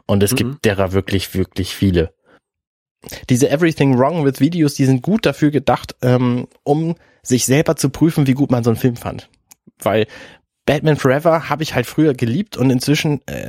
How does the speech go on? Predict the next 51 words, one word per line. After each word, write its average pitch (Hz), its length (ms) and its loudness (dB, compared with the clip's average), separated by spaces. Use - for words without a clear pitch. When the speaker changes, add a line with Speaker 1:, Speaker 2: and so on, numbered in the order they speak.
Speaker 1:
dann 117 180 2
nochmal 131 320 0
gesehen 123 300 2
und 135 100 0
dachte 131 200 -2
mir, 113 120 2
ja, 92 360 0
kannst - 280 -8
du 104 40 -6
nochmal 101 260 -4
gucken, 127 320 -4
so. 117 180 4
Und 110 140 0
dann 110 140 0
hab 117 120 -2
ich 123 100 -6
aber 120 140 0
bei 117 120 2
jedem 139 340 2
dieser 127 220 0
Fehler 139 340 2
gedacht, 110 380 -2
ja, 98 140 0
das 104 180 -2
ist - 300 -6
auch, 98 220 0
was 101 160 -2
mich 95 160 -2
wirklich 104 280 -2
gestört - 340 -4
hat. - 200 -8
Und 117 120 2
dann 120 120 4
gibt's 147 160 2
aber 123 160 0
auch 104 80 -8
andere 147 320 4
Filme, 127 360 2
wo 131 120 6
ich 135 80 -2
dachte, 123 260 0
ja, 95 600 2
na 95 140 2
gut, 104 220 -2
ne, 107 100 4
da 101 100 2
kannst 107 240 -2
du 98 40 -2
auch - 80 -4
drüber 95 220 -2
hinwegsehen. 85 580 -4